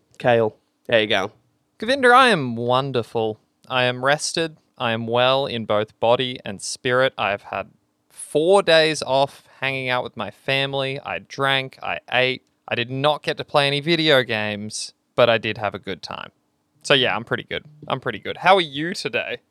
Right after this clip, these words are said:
Speaker 1: I'm doing pretty well. I also spent time with your family,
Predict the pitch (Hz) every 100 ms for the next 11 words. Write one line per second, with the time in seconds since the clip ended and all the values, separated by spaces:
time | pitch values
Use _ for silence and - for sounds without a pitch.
0 | _ - 151 185 214 220 - 165 214 214
1 | 127 107 160 - 139 135 135 139 - 139
2 | 156 - 147 117 - 113 - 113 107 107
3 | 107 107 101 - _ - 113 165 - 90
4 | 90 92 -